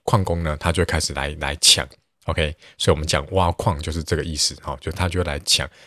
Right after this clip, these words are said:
那你可以把它想成是他在解数学题目。好，那谁的电脑比较，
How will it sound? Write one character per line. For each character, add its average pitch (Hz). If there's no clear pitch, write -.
那 120
你 104
可 95
以 92
把 82
它 82
想 71
成 69
是 85
他 85
在 80
解 -
数 -
学 73
题 -
目。 78
好， 69
那 90
谁 92
的 78
电 120
脑 73
比 73
较， 73